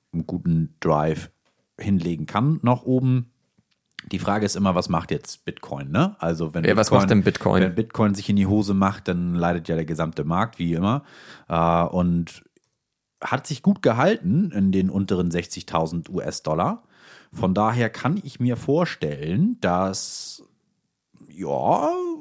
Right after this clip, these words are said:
Speaker 1: also die, die Zeichen stehen für mich eher auf grün, jetzt momentan, als auf rot. So, also t-, trotzdem, ich bin gerade im Über-, am Überlegen, kann's jetzt eine langweilige Konsolidierung werden, wie wir ja vorher, oder wie ich ja in der letzten Folge auch gesagt habe,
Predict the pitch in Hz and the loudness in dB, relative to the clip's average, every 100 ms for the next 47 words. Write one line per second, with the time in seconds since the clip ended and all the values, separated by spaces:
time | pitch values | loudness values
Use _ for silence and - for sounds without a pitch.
0 | - _ _ 95 95 92 95 113 117 113 | -14 _ _ 2 2 0 0 0 -2 -4
1 | 110 110 110 - 120 165 151 143 147 170 | -2 -2 -4 0 0 2 0 0 2 2
2 | - 127 127 123 131 151 104 92 127 190 | 2 0 -2 2 4 6 4 2 2 4
3 | 110 214 - _ - 98 120 - - 92 | 4 2 -2 _ -4 0 0 0 2 4
4 | 90 85 82 87 208 - - - - - | 4 2 0 0 0 -2 -20 -20 -6 2
5 | 104 104 92 98 98 127 160 107 76 - | 2 2 2 2 2 2 6 6 2 -8
6 | - _ _ _ - 95 87 98 123 151 | -12 _ _ _ 0 2 2 4 4 4
7 | - - - 160 - 175 175 175 - - | 0 -14 -2 0 2 4 4 2 -4 -14
8 | - 156 165 151 151 139 139 135 127 - | -2 0 4 4 4 4 4 4 2 4
9 | 123 123 117 135 147 127 - 147 151 135 | 4 4 4 4 2 -4 -4 -4 -2 -4
10 | 120 113 120 120 113 107 95 120 107 104 | -2 0 2 4 4 2 0 2 2 2
11 | 95 90 117 165 180 160 143 156 170 120 | 0 -2 2 2 2 0 2 0 0 -2
12 | 104 101 90 - 104 87 90 82 78 82 | -2 -2 -2 -2 -2 -2 -4 -4 -6 -8
13 | 80 78 78 110 - 131 - 120 113 - | -6 -4 -4 -4 -4 -6 0 2 2 0
14 | 98 95 95 92 87 87 | -2 -4 -2 -2 -2 -2